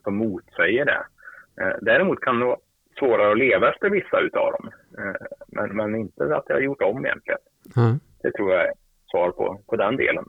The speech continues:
Speaker 1: av
Speaker 2: Mm.
Speaker 1: frågan.
Speaker 2: Ja. Ja, det var nog det jag var ute efter också. Det var nog hela frågan.
Speaker 1: Mm.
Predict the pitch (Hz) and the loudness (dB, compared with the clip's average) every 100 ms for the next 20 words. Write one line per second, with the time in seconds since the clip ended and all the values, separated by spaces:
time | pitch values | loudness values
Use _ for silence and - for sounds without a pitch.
0 | 131 120 123 - - - - - - 127 | 2 4 4 -2 -6 -8 -12 -12 -2 4
1 | 123 156 - _ 123 127 131 131 123 117 | 4 2 -4 _ 4 6 6 6 6 8
2 | 120 110 - 139 - 113 - 135 123 131 | 8 6 2 -2 -2 -4 -2 2 6 8
3 | 127 120 117 123 113 113 143 | 8 8 4 4 2 2 0